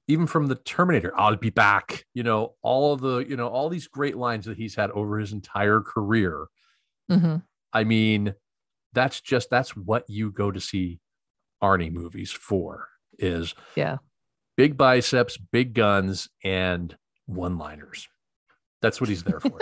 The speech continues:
Speaker 1: That's what Arnie is. That's what he does. You know what you're getting. There's no pretense in an Arnold Schwarzenegger movie, at least not anything prior to nineteen ninety-seven,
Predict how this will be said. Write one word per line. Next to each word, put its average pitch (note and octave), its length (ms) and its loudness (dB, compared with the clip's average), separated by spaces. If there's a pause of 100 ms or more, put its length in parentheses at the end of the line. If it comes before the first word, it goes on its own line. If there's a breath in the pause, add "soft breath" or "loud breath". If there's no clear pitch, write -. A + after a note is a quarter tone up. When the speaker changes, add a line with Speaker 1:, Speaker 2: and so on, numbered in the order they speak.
Speaker 1:
That's B2 220 4
what C#3 80 4
Arnie A2 440 4
is. - 140 -12
That's G#2 180 -2
what G2+ 120 -6
he G#2 100 -4
does. F#2 400 -6 (440 loud breath)
You D3+ 100 6
know F3 200 8
what F3 160 6
you're B2 120 2
getting. F#2 300 0
There's E3+ 220 0
no A3 180 2
pretense - 760 -4
in A#2+ 160 -2
an A2+ 80 2
Arnold A#2 240 4
Schwarzenegger F#2 500 -4
movie, - 380 -10
at C3+ 120 6
least E3 260 2
not C#3 260 2
anything A#2+ 540 0
prior G#2 400 2
to F#2+ 100 0
nineteen F#2+ 460 -6
ninety-seven, F2+ 840 -6